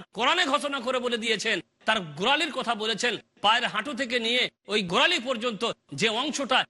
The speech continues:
এই পায়ের নিম্নমাংস আল্লাহর আছে, এ কথাও আল্লাহ তাআলা কোরআনের মধ্যে বলেছেন। এইভাবে আল্লাহ রাব্বুল আলামিন আল্লাহর নবীর মাধ্যমে হাদিসের মধ্যে তার পায়ের কথা বলে দিয়েছেন। জাহান্নামীরা যখন জাহান্নামে চলে যাবে, জাহান্নামের পেট ভরবে না, ফায়াদাউর রাব্বু আযজা ওয়া জাল্লা কাদামাইহি,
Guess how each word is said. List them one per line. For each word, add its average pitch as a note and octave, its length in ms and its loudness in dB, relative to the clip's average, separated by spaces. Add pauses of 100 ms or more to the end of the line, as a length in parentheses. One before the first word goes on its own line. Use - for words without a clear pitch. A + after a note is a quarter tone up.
(160)
এই A3 60 2 (100)
পায়ের A3+ 240 4 (120)
নিম্নমাংস D4+ 520 0 (140)
আল্লাহর A#3 280 -2
আছে, A#3 160 2 (300)
এ - 100 4
কথাও D#4 300 2
আল্লাহ C4+ 180 -2
তাআলা B3 220 -4
কোরআনের A3 320 -2
মধ্যে G3+ 220 -4
বলেছেন। G3+ 280 -2 (280)
এইভাবে C#4 280 2
আল্লাহ B3+ 240 0
রাব্বুল A#3+ 320 0
আলামিন B3+ 300 -2 (440)
আল্লাহর C4 340 0
নবীর D4 280 -2
মাধ্যমে A#3+ 300 0 (100)
হাদিসের D4 420 0
মধ্যে A#3 220 0 (260)
তার E3+ 120 0 (160)
পায়ের F#3+ 340 2
কথা F3+ 180 -8
বলে E3+ 260 -6
দিয়েছেন। E3+ 340 -2 (400)
জাহান্নামীরা A3+ 520 0
যখন F#3+ 220 -2
জাহান্নামে G#3+ 420 0
চলে F#3+ 160 -2
যাবে, F#3 120 -2 (320)
জাহান্নামের C#4+ 500 0 (100)
পেট C4+ 200 6 (120)
ভরবে C4 300 -2
না, A#3+ 60 2 (260)
ফায়াদাউর A3+ 560 2 (100)
রাব্বু A3+ 200 -2 (100)
আযজা G3+ 160 -2
ওয়া A#3 160 -2
জাল্লা B3 220 2 (260)
কাদামাইহি, B3+ 640 4